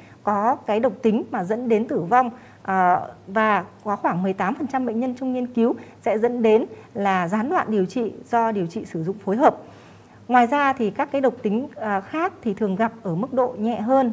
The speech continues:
độ một, độ hai. Ờ, mức độ nặng hơn là độ ba, độ năm cũng thấy trong nghiên cứu.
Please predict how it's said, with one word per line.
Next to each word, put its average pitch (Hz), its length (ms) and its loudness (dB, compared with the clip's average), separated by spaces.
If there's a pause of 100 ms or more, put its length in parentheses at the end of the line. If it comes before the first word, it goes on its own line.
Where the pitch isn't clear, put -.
độ 220 180 -2
một, 196 280 0
độ 190 140 -6
hai. 247 300 2 (420)
Ờ, 190 360 4
mức 302 160 -2
độ 294 320 2
nặng 240 240 -2
hơn 285 320 2
là 214 140 0
độ 185 100 -2
ba, 254 260 0
độ 226 120 -4
năm 254 240 -2 (100)
cũng 269 160 -2
thấy 254 340 2
trong 277 160 -2
nghiên 269 120 -4
cứu. 233 280 -2